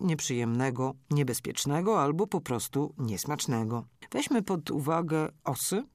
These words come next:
pszczoły i szerszenie. Są to owady wyposażone przez naturę w czarno-żółte paski.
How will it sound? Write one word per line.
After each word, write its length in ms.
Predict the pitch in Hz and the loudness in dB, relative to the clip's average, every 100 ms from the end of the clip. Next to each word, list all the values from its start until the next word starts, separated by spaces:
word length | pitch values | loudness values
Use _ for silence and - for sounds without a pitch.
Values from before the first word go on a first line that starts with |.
| - | -10
pszczoły 520 | - - 123 120 170 | -6 0 2 2 0
i 220 | - 175 | 0 -2
szerszenie. 720 | - - 220 - 101 101 107 - - | -2 0 0 0 -2 -2 -4 -8 -4
Są 320 | - 165 151 | 2 4 4
to 300 | 165 143 - | 2 2 2
owady 680 | 214 202 117 110 113 170 214 | 2 4 2 2 0 0 0
wyposażone 840 | 143 143 135 - 117 143 208 196 | 0 0 -2 -2 0 2 2 2
przez 240 | - 131 123 | 0 0 0
naturę 480 | 120 123 214 180 | 0 2 0 0
w 100 | 139 | 0
czarno-żółte 760 | - 240 247 220 131 120 117 151 | 2 2 2 2 2 0 0 -2
paski. 520 | 147 104 - - 101 | 0 0 0 -4 -6